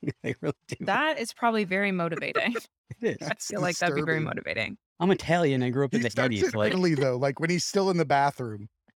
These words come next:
Speaker 1: I do.
Speaker 3: Like, scrolling through TikTok
Speaker 2: <laughs>
Speaker 3: with
Speaker 1: I do, I hundred percent
Speaker 3: <laughs>
Speaker 1: do
Speaker 3: in the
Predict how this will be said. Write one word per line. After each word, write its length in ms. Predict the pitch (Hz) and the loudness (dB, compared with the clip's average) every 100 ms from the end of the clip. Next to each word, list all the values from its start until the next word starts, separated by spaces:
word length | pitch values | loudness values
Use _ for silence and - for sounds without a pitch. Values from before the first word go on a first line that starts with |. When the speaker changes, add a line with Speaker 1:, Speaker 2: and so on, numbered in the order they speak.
| _ - | _ -2
Speaker 1:
I 80 | 117 | 0
do. 220 | 120 143 | 4 4
Speaker 3:
Like, 140 | - - | 2 -8
scrolling 720 | - - 175 180 180 185 160 | -10 -8 2 4 6 2 0
through 160 | 185 | -4
TikTok 540 | 165 160 247 180 175 220 - | -2 -2 0 2 2 0 -2
Speaker 2:
<laughs> 80 | |
Speaker 3:
with 200 | 156 160 - 208 | 0 0 -2 -2
Speaker 1:
I 140 | 131 139 | 0 2
do, 160 | 160 | 4
I 80 | 156 | 4
hundred 280 | 143 175 165 | 4 4 4
percent 300 | 160 165 151 | 2 4 4
Speaker 3:
<laughs> 20 | |
Speaker 1:
do 60 | |
Speaker 3:
in 40 | |
the 0 | 143 | 4